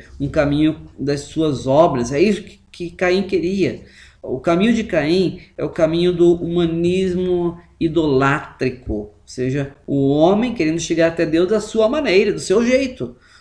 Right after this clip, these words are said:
O caminho das obras de Caim eram obras, eh,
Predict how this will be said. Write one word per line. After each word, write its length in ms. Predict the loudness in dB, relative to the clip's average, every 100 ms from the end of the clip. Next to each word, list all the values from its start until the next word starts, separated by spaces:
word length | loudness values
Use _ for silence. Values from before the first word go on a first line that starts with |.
| _ -14
O 80 |
caminho 460 | -4 -2 0 2 2
das 240 | 2 2
obras 520 | 2 2 2 -4 -8 -20 _ -16
de 200 | -8 -6
Caim 640 | -2 -2 2 0 0 -6 -20 -8
eram 160 | 0
obras, 460 | 2 2 0 -2 -4
eh, 640 | -2 0 -2 -4 -8 -16